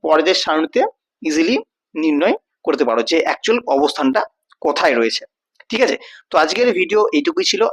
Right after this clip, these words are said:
আশা করছি ভিডিওটা তোমাদের ভালো লাগবে, অনেকেই বুঝতে পারবে। আহ, এরপরে যদি তোমাদের কোনো সমস্যা থেকে থাকে অবশ্যই কিন্তু কমেন্টে জানাবে, ঠিক আছে? পরবর্তী ভিডিওতে আমরা অন্যান্য টপিকগুলো নিয়ে আলোচনা করব। প্রত্যেকেই ধন্যবাদ জানাই আমাদের সাথে জুড়ে থাকার জন্য। অবশ্যই বলবো যারা আমাদের চ্যানেলে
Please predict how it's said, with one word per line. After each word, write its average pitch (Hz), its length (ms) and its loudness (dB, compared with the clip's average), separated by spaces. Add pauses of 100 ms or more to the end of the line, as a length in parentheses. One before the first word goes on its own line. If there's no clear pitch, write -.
আশা 175 180 -2
করছি 175 180 0 (100)
ভিডিওটা 160 320 0
তোমাদের 160 300 2
ভালো 139 220 0
লাগবে, 143 240 -2 (360)
অনেকেই 151 360 -2
বুঝতে 143 340 -4
পারবে। 139 240 0 (400)
আহ, 123 260 0
এরপরে 214 220 0
যদি 220 180 -4
তোমাদের 214 220 2
কোনো 214 120 0 (120)
সমস্যা 214 380 0
থেকে 165 220 -2
থাকে 180 220 0
অবশ্যই 165 340 -2
কিন্তু 160 220 -2 (340)
কমেন্টে 151 360 0
জানাবে, 135 340 0 (460)
ঠিক 214 180 -4
আছে? 202 100 0 (120)
পরবর্তী 214 380 0
ভিডিওতে 180 260 0 (140)
আমরা 156 220 0
অন্যান্য 165 260 0 (100)
টপিকগুলো 151 380 -2
নিয়ে 170 220 0
আলোচনা 143 320 -2
করব। 180 140 -2 (140)
প্রত্যেকেই 196 460 -2
ধন্যবাদ 170 300 0
জানাই 175 220 0
আমাদের 151 180 -2
সাথে 151 180 -6
জুড়ে 139 180 0
থাকার 165 220 0
জন্য। 185 120 0 (100)
অবশ্যই 190 320 0
বলবো 175 160 2 (100)
যারা 143 180 2
আমাদের 147 220 0
চ্যানেলে 143 240 -2